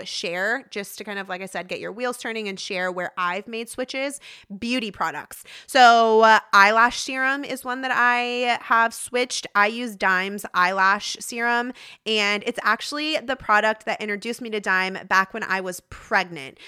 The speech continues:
So I was having a really hard time finding a lash serum that I could use while pregnant. Again, do not take my word for it that it's pregnancy safe. Do your own research. Talk to your healthcare provider and make your own decision.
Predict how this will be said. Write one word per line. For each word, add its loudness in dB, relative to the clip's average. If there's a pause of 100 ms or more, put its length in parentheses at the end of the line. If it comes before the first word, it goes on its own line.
So 6
I 4
was -4
having -4
a -6
really -4
hard -2
time -4 (300)
finding -6
a -6
lash -4
serum -4
that -4
I 0
could -8
use -10
while -2
pregnant. -6
Again, 2
do -10
not -2
take -8
my -2
word -2
for 0
it -2
that -6
it's -10
pregnancy -10
safe. -6 (360)
Do -10
your 2
own 0
research. -2 (560)
Talk 4
to -10
your 0
healthcare -4
provider 0
and -6
make -6
your -4
own -6
decision. -4